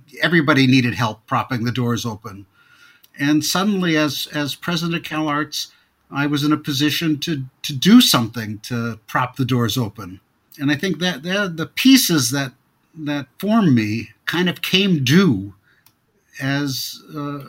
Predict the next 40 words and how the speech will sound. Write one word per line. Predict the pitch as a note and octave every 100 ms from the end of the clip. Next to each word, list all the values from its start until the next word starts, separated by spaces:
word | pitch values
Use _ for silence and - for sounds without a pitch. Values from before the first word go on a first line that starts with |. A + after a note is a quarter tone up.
| - _ C3 -
being | F3 F3+
able | E3+ D#3+
to | D#3+ E3
act. | E3+ A#2+ - - - _ _ D#3+
Um, | C#3 C3+ C3 C3+ A#2+
so | - - D#3
when | D3
I | D3
got | D3 D3
to | D3+
CalArts, | D3+ D3 C#3+ C#3+ C#3+ - -
the, | D3 B2+ -
the, | C3 C3 B2+ - _ - _ _ _ - - _ C#3+
when | C#3+ C3+
we | C3
were | B2+
deeply | A2 D#3 D3+ D3
in | C#3
deficit, | C3 C3+ D3 - D3+
which | B2+ B2
I | B2
inherited, | A#2+ C3 C#3 C#3 C#3 C3+ - - _ _ _ _ _ -
the | C3+
first | E3+ D#3+
thing | F#3 E3
we | E3+
did | F#3 G3+
was | D#3+ C#3
start | D#3+ D3
a |
youth | D3+ F#3 F#3 -
program | D3+ C#3 C3+ C3+ C3 C3
for | D3 C3+ _
kids | - F3 D3
in | D#3 D3
poor | F3 D#3+
neighborhoods | D#3 D3+ C#3+ D3+ C3+
of | D3+
Los | D3+ D3
Angeles. | F3 E3+ B2+ G#2 G#2 -